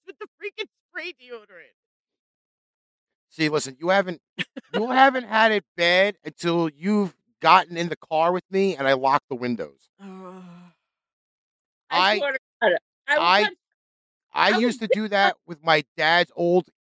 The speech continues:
Speaker 2: eighty Chrysler New Yorker. We'd all be driving. There'd be, like, five of us in the car. We've either had fucking Taco Bell or we had White Castle or something like that. And I'm rolling along and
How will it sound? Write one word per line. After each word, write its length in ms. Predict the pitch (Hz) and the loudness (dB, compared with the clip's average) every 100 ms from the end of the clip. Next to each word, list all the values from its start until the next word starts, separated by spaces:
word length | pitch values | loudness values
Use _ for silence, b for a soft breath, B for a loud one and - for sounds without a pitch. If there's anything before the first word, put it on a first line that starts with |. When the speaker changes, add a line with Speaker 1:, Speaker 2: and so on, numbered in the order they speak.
| _ | _
Speaker 2:
eighty 340 | 156 175 180 | 0 0 0
Chrysler 580 | 175 - 175 165 - 170 | -4 0 0 0 -2 -4
New 80 | 156 | -4
Yorker. 600 | 156 160 170 185 185 185 - _ _ _ _ | -2 0 0 0 -2 -2 -6 _ _ _ _
We'd 140 | 165 | -2
all 160 | 180 190 | 2 2
be 100 | 214 | 2
driving. 460 | 190 190 180 185 180 | -4 0 2 0 -4
There'd 100 | 165 | -4
be, 100 | 156 | 0
like, 140 | 143 - - | 0 -2 -2
five 260 | 156 180 | 0 0
of 120 | 185 | -2
us 160 | 196 - | -6 -4
in 100 | 202 | -4
the 80 | 202 | -4
car. 640 | - 196 170 165 160 160 _ _ _ _ | -2 0 2 2 0 -2 _ _ _ _
We've 180 | 156 165 | -4 -2
either 260 | 190 185 165 | 0 0 0
had 420 | 160 160 156 156 _ | 2 2 2 0 _
fucking 300 | 185 160 156 - - | -4 -4 -6 -18 -4
Taco 400 | 185 180 190 175 | 2 2 0 -4
Bell 760 | 170 165 165 160 156 156 151 - _ _ | -2 0 2 2 2 0 -4 -10 _ _
or 140 | 147 170 | -2 0
we 80 | 175 | 2
had 160 | 170 156 | 2 0
White 320 | 160 190 202 - | 2 2 2 -2
Castle 960 | 190 185 180 - 190 180 170 170 165 165 _ _ - | -2 2 2 0 -2 0 2 2 0 -4 _ _ -2
or 140 | 160 | 0
something 460 | 151 - 214 - 220 | 2 4 2 2 -2
like 260 | 208 202 - | 0 0 -2
that. 380 | 202 185 170 165 - _ _ _ | 0 2 2 0 -4 _ _ _
And 440 | 165 175 170 165 160 _ _ _ _ - | -2 2 2 0 -4 _ _ _ _ -2
I'm 260 | 190 214 | 0 0
rolling 340 | 202 208 214 202 | 0 2 2 -2
along 540 | 190 208 226 226 220 | -2 0 2 2 0
and 380 | 175 165 151 147 | -2 0 0 -4